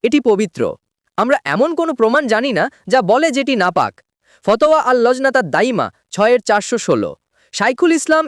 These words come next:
ইবনু তাইমিয়া রাহিমাহুল্লাহ বলেন, বীর্যের ব্যাপারে সঠিক মত হল এটি পবিত্র। এটি ইমাম আশ-শাফিঈ এবং ইমাম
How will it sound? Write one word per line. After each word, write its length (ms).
ইবনু 280
তাইমিয়া 400
রাহিমাহুল্লাহ 600
বলেন, 440
বীর্যের 380
ব্যাপারে 340
সঠিক 520
মত 220
হল 300
এটি 200
পবিত্র। 580
এটি 260
ইমাম 380
আশ-শাফিঈ 720
এবং 320
ইমাম 300